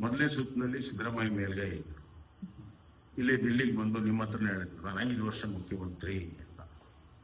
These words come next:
ಮೊದಲನೇ ಸುತ್ತಲ್ಲಿ ಮತ್ತೆ ರಾಹುಲ್ ಗಾಂಧಿ ಭೇಟಿ ಆಗ್ಬೋದು, ಅವಾಗಲೂ ಅದನ್ನೇ ಹೇಳಿದ್ರು. ಈಗ ಅದನ್ನ ಹೇಳ್ತಾ ಇದ್ರು. ಎರಡನೇ ಸುತ್ತಿನಲ್ಲಿ ಡಿ ಕೆ ಶಿವಕುಮಾರ್ ಅವರು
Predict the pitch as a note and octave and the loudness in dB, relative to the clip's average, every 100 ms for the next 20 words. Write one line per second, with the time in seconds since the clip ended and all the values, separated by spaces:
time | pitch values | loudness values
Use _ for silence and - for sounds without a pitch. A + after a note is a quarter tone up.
0 | - - - - - - - - - - | -20 -20 -20 -20 -20 -20 -20 -20 -20 -20
1 | - G#2 G#2+ A#2 A#2 - - D#2+ D2+ - | -14 -8 -4 0 0 0 -8 -10 -12 -10
2 | G#2+ A2 G#2+ A2 A#2 A2 G#2 G2+ G2+ G2+ | -8 -6 -4 -2 -2 -2 -4 -4 -2 -2
3 | G2 F2+ F#2 A#2 G2 G2 G2+ G2+ F#2 E2+ | -2 -4 -4 -4 -4 -4 -6 -4 -4 -6
4 | - - - - - - - - - - | -6 -10 -12 -14 -16 -18 -20 -20 -20 -20
5 | - - - - - - - - - - | -20 -20 -20 -20 -20 -20 -20 -20 -20 -16
6 | - D3+ D3+ C3+ A#2+ - A2+ E2 D2+ - | 0 4 4 6 4 2 -4 -6 -8 -14
7 | - A2 D3 F3+ E3 D3 C3 B2 A#2 D3 | -8 -2 2 4 2 2 -2 -2 0 -2
8 | D#3 - - - - - - - - - | -6 -10 -16 -20 -20 -20 -20 -20 -20 -20
9 | - - - - - - B2 D#3+ F3 - | -20 -20 -20 -20 -18 -2 2 4 4 2
10 | C3+ C3 A#2+ G#2+ G#2+ G#2+ B2 D3 - | -2 0 2 2 2 0 -2 -6 -10